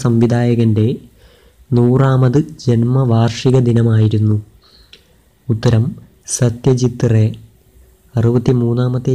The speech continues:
ചോദ്യം, ഏത് മലയാളിയാണ് ഏറ്റവും ഒടുവിൽ വിശുദ്ധ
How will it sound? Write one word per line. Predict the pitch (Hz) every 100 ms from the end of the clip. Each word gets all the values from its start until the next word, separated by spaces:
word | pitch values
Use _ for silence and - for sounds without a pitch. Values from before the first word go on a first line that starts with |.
| 127
ചോദ്യം, | 117 110 110 113 - - _ _ _ _ 127 123
ഏത് | 131 156 143
മലയാളിയാണ് | 131 127 127 127 127 117 127 - - _ 120
ഏറ്റവും | 120 117 131 135 127
ഒടുവിൽ | 117 117 110 135 - - _ _ _ _ _ _ 127
വിശുദ്ധ | 113 131 123